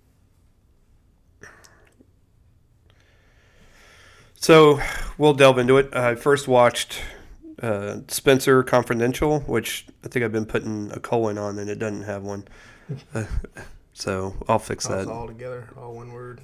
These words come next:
Speaker 1: Yeah,
Speaker 2: No.
Speaker 1: well, it's two words, but it's
Speaker 2: I
Speaker 1: just
Speaker 2: mean, just no
Speaker 1: Yeah, just no colon.
Speaker 2: Okay.
Speaker 1: Um, Spencer doesn't have a colon. Oh, my.
Speaker 2: <laughs>
Speaker 1: It's a t-, whole different kind of movie.
Speaker 2: Right.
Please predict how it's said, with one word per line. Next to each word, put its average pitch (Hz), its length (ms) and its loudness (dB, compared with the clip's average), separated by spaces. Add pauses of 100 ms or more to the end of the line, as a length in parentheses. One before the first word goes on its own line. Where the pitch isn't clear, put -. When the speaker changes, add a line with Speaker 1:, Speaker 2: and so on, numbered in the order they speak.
(120)
Speaker 1:
Yeah, 151 260 6
Speaker 2:
No. - 60 -6
Speaker 1:
well, 143 240 12
it's - 180 4 (160)
two 123 180 2
words, 101 240 -2
but 104 160 -6
it's 101 200 -8 (280)
Speaker 2:
I - 40 -20
Speaker 1:
just 110 180 -6
Speaker 2:
mean, 107 120 -16
just 110 260 -20
no 107 300 -16 (360)
Speaker 1:
Yeah, 127 180 8
just 107 140 -4
no 98 120 -4
colon. 104 380 -8 (120)
Speaker 2:
Okay. - 140 -20 (400)
Speaker 1:
Um, 104 480 -2 (720)
Spencer 143 420 -6
doesn't 107 200 -6
have 135 120 -8
a 151 60 -8
colon. 143 380 -4 (180)
Oh, 139 140 -2
my. 113 400 -4
Speaker 2:
<laughs> - 40 -20 (640)
Speaker 1:
It's 131 180 -6
a 95 80 -2
t-, - 140 -14 (300)
whole 127 140 0
different 131 340 -2
kind 107 140 -2
of 95 60 -6
movie. 98 360 -8
Speaker 2:
Right. - 220 -14